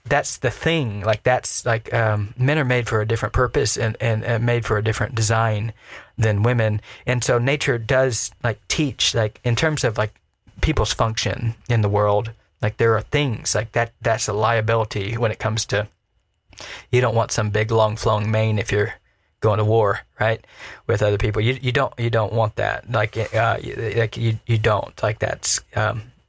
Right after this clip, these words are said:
gonna give your enemy an advantage. Uh, but then, you know, men, like, typically lose their hair too, and they can't hold on to it in the <laughs> same way. Or a lot of men do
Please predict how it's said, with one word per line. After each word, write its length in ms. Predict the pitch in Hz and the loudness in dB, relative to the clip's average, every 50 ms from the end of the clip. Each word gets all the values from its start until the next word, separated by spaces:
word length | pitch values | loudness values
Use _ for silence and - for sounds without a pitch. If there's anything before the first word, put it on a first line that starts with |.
| _ _ _ _ _ | _ _ _ _ _
gonna 180 | - 110 110 113 | -2 0 0 0
give 200 | 107 113 110 107 | 0 0 0 2
your 100 | 104 104 | 2 2
enemy 280 | 107 107 104 104 101 | 2 0 0 0 -2
an 80 | 98 - | -2 -2
advantage. 580 | 104 113 110 110 113 113 113 107 110 110 - - - - - - - - - | 0 0 2 2 2 2 2 0 0 -2 -2 -4 -6 -8 -8 -8 -8 -2 0
Uh, 100 | 127 131 | 0 2
but 140 | - - - | 2 2 2
then, 180 | - 202 180 151 | 2 2 0 0
you 140 | 139 156 | 0 0
know, 120 | 156 135 127 | 0 2 0
men, 380 | 135 123 123 135 131 123 117 - - | 0 0 0 0 0 -2 -4 -2 -2
like, 200 | 117 110 113 - - _ _ _ _ | -2 -2 -2 -4 -10 _ _ _ _
typically 300 | - 131 - - - 123 | -4 -2 0 0 2 2
lose 280 | 113 107 110 120 127 120 | 2 2 2 2 2 0
their 120 | 123 113 | 0 2
hair 220 | 104 110 107 107 104 | 2 2 2 0 0
too, 280 | - - 120 117 117 | -2 -2 0 2 2
and 120 | 117 110 107 | 2 0 0
they 80 | 117 | -2
can't 220 | - - 110 - - | -2 -4 -4 0 0
hold 180 | 117 113 110 | 0 2 2
on 180 | 110 110 117 123 | 2 2 0 0
to 140 | - 113 104 | 0 0 0
it 160 | 113 - - | 0 0 0
in 100 | 120 110 | 0 2
the 80 | 107 | 2
<laughs> 120 | - - - | 2 2 0
same 120 | 151 131 - - | 0 -2 0 -2
way. 120 | 202 202 - - - - - 180 - - - - - - - - - - - - | -2 -2 -2 -6 -8 -4 -6 -6 -2 0 -2 -2 -2 -4 -6 -6 -4 -2 0 2
Or 140 | 160 139 - - - - - | 2 2 2 -2 -10 -8 -2
a 40 | 139 | 0
lot 200 | 131 131 127 120 | 2 4 4 2
of 80 | 117 | 2
men 280 | 107 110 107 101 107 107 | 2 0 0 0 -2 0
do 220 | 107 104 101 95 | 2 2 2 0